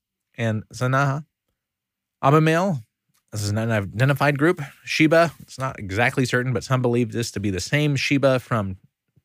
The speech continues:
chapter ten, verse seven, so earlier. I don't know if that's necessarily the case, but some definitely believe that that is the case.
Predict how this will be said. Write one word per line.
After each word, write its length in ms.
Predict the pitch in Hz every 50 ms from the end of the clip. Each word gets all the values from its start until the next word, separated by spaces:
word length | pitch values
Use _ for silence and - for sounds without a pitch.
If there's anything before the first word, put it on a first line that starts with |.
| _ _ _ _ -
chapter 220 | - 110 101 -
ten, 180 | - 120 98 85
verse 180 | 82 82 -
seven, 300 | - 120 110 113 117 113
so 100 | - -
earlier. 400 | - 110 110 107 110 107 113 107 - - - - - - - _ _ _
I 60 | 127
don't 140 | 107 92 76
know 160 | 87 98 95
if 80 | 92 80
that's 320 | 95 101 101 98 - - - _ _ _ -
necessarily 640 | 120 110 104 - 98 95 - - 120 120 123 123 120
the 80 | 117
case, 280 | - 127 120 120 - -
but 220 | - 98 98 - - _ _ _ _ _
some 220 | - - 98 104
definitely 320 | 98 98 98 - 101 101 101
believe 200 | 110 110 107 98
that 80 | 107
that 160 | 110 113 113
is 140 | 117 117 117
the 60 | 117
case. 260 | - 123 127 123 -